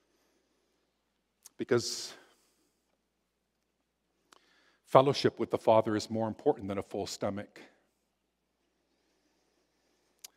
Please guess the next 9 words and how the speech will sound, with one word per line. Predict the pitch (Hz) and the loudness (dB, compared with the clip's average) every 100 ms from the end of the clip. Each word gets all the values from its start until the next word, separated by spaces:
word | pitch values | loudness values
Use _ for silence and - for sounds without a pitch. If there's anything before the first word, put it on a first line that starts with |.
| _ - | _ -14
And | 101 | -8
spiritual | - 147 160 156 139 | -2 4 4 4 4
refreshment | 127 - 135 - 131 | 2 4 2 2 -4
is | 120 117 | -6 0
more | 127 127 | 2 2
important | - 165 156 113 | 2 0 0 -4
than | |
physical | 101 135 120 120 113 104 98 - | 0 2 2 0 -2 -4 -6 -12
leisure. | 104 113 113 101 98 | 0 2 2 -4 -6